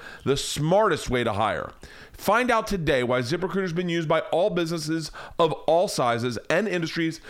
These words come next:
to find the most qualified job candidate with immediate results. I've said this and I'll say this a million times over.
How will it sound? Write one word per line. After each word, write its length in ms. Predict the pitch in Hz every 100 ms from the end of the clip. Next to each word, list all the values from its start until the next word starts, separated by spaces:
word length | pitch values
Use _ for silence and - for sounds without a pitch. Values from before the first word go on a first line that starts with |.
| - -
to 100 | 160
find 320 | 165 165 165
the 40 |
most 200 | 160 156
qualified 640 | - 156 160 160 156 147
job 320 | 104 127 127 117
candidate 420 | 127 123 123 - -
with 140 | - 127
immediate 340 | 123 127 131
results. 400 | 113 107 113 107
I've 140 | 127 120
said 200 | 147 139
this 180 | 151 135
and 80 |
I'll 60 | 117
say 200 | - 131
this 160 | 139 139
a 80 |
million 380 | 120 123 131 143
times 280 | 139 143 139
over. 360 | 107 113 113